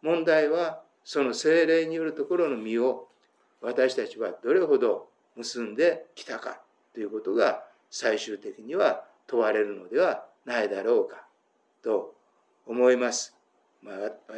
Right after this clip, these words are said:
私たちはやがては神の国に迎え入れられるわけですけれども、どれだけこの聖霊によるところの実を豊かに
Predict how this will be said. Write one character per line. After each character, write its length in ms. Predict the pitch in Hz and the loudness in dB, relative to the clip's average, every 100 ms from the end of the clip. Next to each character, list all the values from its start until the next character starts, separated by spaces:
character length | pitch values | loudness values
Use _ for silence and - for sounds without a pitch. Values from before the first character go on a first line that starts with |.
| 104 - 107 107 - | -10 -10 -10 -10 -8
私 320 | 104 123 107 | -4 0 0
た 120 | 117 | -2
ち 100 | - | -4
は 80 | 110 | -2
や 140 | 107 110 | 0 -2
が 100 | 110 | 0
て 140 | 185 | 6
は 320 | 208 147 - - _ _ | 8 8 4 -8 _ _
神 280 | - 120 107 | -4 -4 -2
の 120 | 95 | -6
国 300 | 95 101 101 | -10 -14 -14
に 340 | 107 165 - - _ - | -6 -6 -6 -12 _ -16
迎 100 | 113 120 | -10 -4
え 180 | 110 110 | -2 0
入 140 | 110 | -2
れ 140 | 117 120 | -4 -2
ら 120 | 131 | -2
れ 80 | 123 | -2
る 100 | 107 | -2
わ 120 | 135 | -2
け 100 | 170 | 0
で 120 | 147 | 2
す 100 | - | 0
け 120 | - 135 | 4 6
れ 100 | 120 | 6
ど 120 | 101 | 2
も、 180 | 90 - _ _ _ _ _ | -6 -14 _ _ _ _ _
ど 120 | 127 | 0
れ 100 | 180 | 2
だ 140 | 175 139 | 4 4
け 320 | 127 95 - _ _ - | 2 2 -2 _ _ -12
こ 140 | 113 | -6
の 120 | 101 | -6
聖 280 | - 120 113 | 0 2 4
霊 160 | 107 107 | 4 0
に 120 | 107 | -2
よ 100 | 107 | -4
る 80 | 101 | -4
と 120 | 107 | -10
こ 120 | 113 | -10
ろ 120 | 101 | -12
の 360 | 101 139 147 - _ _ _ | -4 0 0 -2 _ _ _
実 160 | 104 110 | -6 0
を 120 | 104 | 2
豊 260 | 120 117 95 | 0 -2 -6
か 120 | 98 | -8
に 380 | 107 156 - | -4 -4 -4